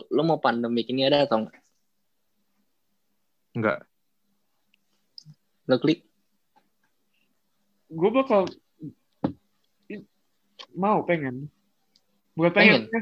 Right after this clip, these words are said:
Speaker 2: Kalau gue juga pengen.
Speaker 3: Ada, ada, ada.
Speaker 1: Nggak mau, nggak mau, nggak akan
Speaker 3: Kalau gue
Speaker 1: mau,
Speaker 3: ada.
Speaker 1: nggak akan
Speaker 2: Ada.
Speaker 1: pernah mau.
Speaker 2: Kalau gue orangnya percaya takdir, jadi kayak apapun, jadi ya takdirnya yang menentukan dan gue lihat hasilnya bagus,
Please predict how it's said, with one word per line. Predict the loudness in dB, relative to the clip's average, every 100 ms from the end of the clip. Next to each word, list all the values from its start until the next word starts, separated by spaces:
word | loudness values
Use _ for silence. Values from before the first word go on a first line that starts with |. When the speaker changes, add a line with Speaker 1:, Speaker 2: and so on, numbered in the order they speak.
| -2
Speaker 2:
Kalau | 4 6
gue | 8
juga | 6
pengen. | 2 -4 -6
Speaker 3:
Ada, | 0 2 0 -4 _ -4
ada, | -2 0 -4 _ _ _ _
ada. | -6 -2
Speaker 1:
Nggak | -2
mau, | -2 -4 -4 -20 _ _
nggak | -4 -2
mau, | 0 -2
nggak | -4 -18 _ -14 -8
akan | 0
Speaker 3:
Kalau | 0
gue | 4
Speaker 1:
mau, | 4
Speaker 3:
ada. | 4 0
Speaker 1:
nggak | -4
akan | -2 0 0
Speaker 2:
Ada. | -2
Speaker 1:
pernah | -4 -2
mau. | -2 -2 0
Speaker 2:
Kalau | 4 6
gue | 6
orangnya | 4 0
percaya | -2 -2
takdir, | -2 -2 -2 -4
jadi | -4 -4
kayak | -2 -2
apapun, | -6 -6 -4 -4 0
jadi | 2 2 0
ya | 0 -2 -2 -10 -4
takdirnya | 0 2 2 2 2
yang | 2
menentukan | 0 0 2
dan | 2
gue | 6 6
lihat | 4
hasilnya | 0 0 0 -2 -8 -12 _
bagus, | 4 4 4 -4